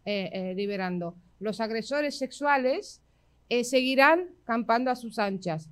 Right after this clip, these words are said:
Y desde luego, nuestro, nuestra vara de medir no puede ser un billete. ¿Mm? O sea, si hay un billete de por medio, ya no es agre-, ya no es agresión sexual porque ella quería, no, no quería, ella necesitaba dinero, no quería sexo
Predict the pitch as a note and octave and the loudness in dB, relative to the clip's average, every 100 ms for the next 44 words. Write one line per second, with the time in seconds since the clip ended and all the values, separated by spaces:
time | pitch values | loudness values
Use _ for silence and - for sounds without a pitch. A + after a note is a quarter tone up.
0 | - - A3 A#3+ B3 C4+ D#4+ D#4 C4 B3 | -14 -4 -2 2 2 2 2 2 2 0
1 | B3 A#3+ A#3 A#3 A3+ A3+ A3+ C4+ C4+ A#3 | -2 -2 0 -2 -2 0 2 4 2 2
2 | A#3+ C4+ D4 D4 B3+ B3 - C4+ C4 _ | 0 0 0 2 2 2 2 0 0 _
3 | _ B3 B3+ A#3+ G#3 E3+ F#3+ C#3 C#3 - | _ -4 -2 -2 0 0 -2 -6 -8 -16
4 | - _ _ _ _ F#3+ A#3 D#4 A3 A#3 | -20 _ _ _ _ -8 -6 -6 -6 -2
5 | G#3+ G#3 _ _ - B3 B3+ D4 D4 D#4 | -2 -4 _ _ -6 0 2 2 2 0
6 | D4+ D4+ A3+ C#4 C#4+ E4+ E4+ F#4 G4+ - | -2 -2 2 2 4 2 4 0 0 -2
7 | D4 D#4 D#4+ D4+ C#4 C#4 - C4 D4 D4 | -2 0 -2 -4 -4 -6 -6 -2 -2 -2
8 | D4 C4 B3+ C4 B3+ C4 - C4+ E4 E4+ | -4 -4 -4 -6 -6 -6 -2 0 0 -4
9 | - _ B3+ B3 B3 C#4+ D4 D4 B3+ B3 | -18 _ -2 0 2 2 2 2 2 2
10 | D4 B3 F3+ A3+ C4 A3 - B3+ B3+ B3+ | 2 2 2 0 0 -2 -2 -4 0 2
11 | C4+ B3+ G3 F#3 B3+ C#4 B3+ A3 A#3+ C4 | 2 2 2 2 2 4 2 0 -4 -4
12 | B3 A3+ A3+ A#3 A#3 A3+ F3+ G#3+ A3 A3+ | 0 2 2 0 0 0 -2 -4 -2 0
13 | A#3 A3+ A#3+ A3 - E3 | 0 0 -2 -2 -6 -12